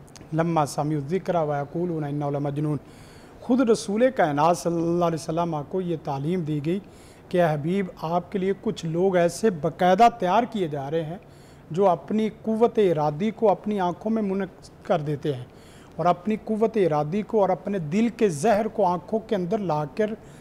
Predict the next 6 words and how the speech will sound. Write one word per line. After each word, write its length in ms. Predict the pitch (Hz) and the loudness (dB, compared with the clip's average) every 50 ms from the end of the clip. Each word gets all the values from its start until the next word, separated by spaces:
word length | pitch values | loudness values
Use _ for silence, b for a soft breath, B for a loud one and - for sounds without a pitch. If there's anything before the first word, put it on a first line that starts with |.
| B B B - | B B B -2
तीर 200 | 202 196 214 180 | 0 2 0 0
छोड़ 300 | - - - 165 160 151 | -2 -4 -2 -2 -2 -2
देते 340 | 143 151 147 - - 156 143 | -2 -2 -2 -2 -2 -2 -2
हैं। 160 | 131 131 127 - B B B B B B B - | -2 -6 -10 -12 B B B B B B B 0
अन-नज़रु 640 | 202 214 202 202 214 226 226 202 233 214 233 233 | 2 2 4 4 4 4 4 2 -2 -2 -2 -4
सहमुन, 600 | 196 - - - 247 202 - 170 170 160 156 143 | -4 -4 -2 0 0 2 2 0 -4 -2 -4 -4